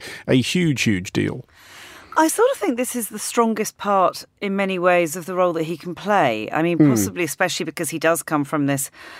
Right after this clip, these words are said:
Speaker 2: uh, Latin American background rooted in liberation theology and so on himself. He's,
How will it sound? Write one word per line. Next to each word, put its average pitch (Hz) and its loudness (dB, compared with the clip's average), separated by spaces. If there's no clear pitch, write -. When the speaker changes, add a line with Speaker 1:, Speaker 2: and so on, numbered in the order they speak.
Speaker 2:
uh, 139 4
Latin 151 0
American 139 0
background 135 0
rooted 139 -4
in 131 -2
liberation 131 -2
theology 127 -2
and 127 -2
so 127 0
on 120 -2
himself. 127 0
He's, 143 -2